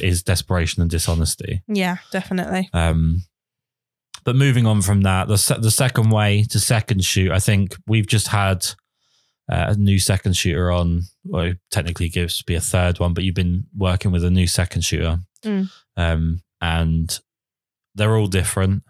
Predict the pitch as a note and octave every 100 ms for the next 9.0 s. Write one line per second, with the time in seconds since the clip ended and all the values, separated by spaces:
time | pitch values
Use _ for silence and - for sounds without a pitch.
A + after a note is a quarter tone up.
0 | _ G3+ F3+ - _ _ _ _ _ _
1 | _ - - D#2 D#2 D#2+ - F2+ F2+ F2+
2 | G2+ G2 F2+ F2 F#2 - F2+ F2+ F2 F#2
3 | F2 F2+ E2 F2+ F2 D#2+ F2+ D#2+ E2+ E2
4 | F#2 F2+ F2 F2 F2 E2+ F2+ E2+ E2 F2
5 | E2 D#2+ - - F2 E2 F2 - F#2 F2
6 | F2 - F2 E2+ E2+ D#2+ - - F2 E2
7 | D#2+ D#2+ - E2 E2 E2 - F2+ E2+ E2+
8 | D2+ - F2 E2 D#2+ D#2 F2 E2 D#2+ D#2